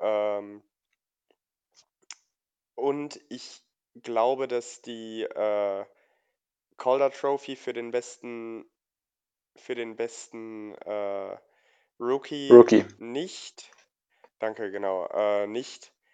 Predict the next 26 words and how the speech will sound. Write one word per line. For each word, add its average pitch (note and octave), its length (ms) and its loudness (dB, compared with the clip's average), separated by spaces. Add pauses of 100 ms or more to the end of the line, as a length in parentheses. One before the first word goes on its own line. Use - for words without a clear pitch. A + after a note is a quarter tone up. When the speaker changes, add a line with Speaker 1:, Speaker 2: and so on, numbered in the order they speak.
(320)
Speaker 1:
nicht - 360 -4
an A#2 640 -2
einen A#2 460 -2
der G#2+ 340 2
jetzt - 460 -6
prominent A2 720 -6
gehandelten G#2 500 -4
Namen G2 320 -4
gehen F#2 220 -10
wird. F2+ 160 -10
Also F#2+ 380 -10
kein G2 520 -12 (480)
Cole A#2 320 2
Caulfield, A#2 800 -2
kein, A2 560 -4
äh, G#2 420 -2
ich - 220 -12
glaub, A2 460 -4
Kirill A2+ 400 -6
Kaprizov - 580 -10
ist - 160 -14
dafür - 260 -4
auch - 200 -6
noch, - 400 -8
äh, A#2+ 300 -2 (600)
verfügbar. C#3 800 -2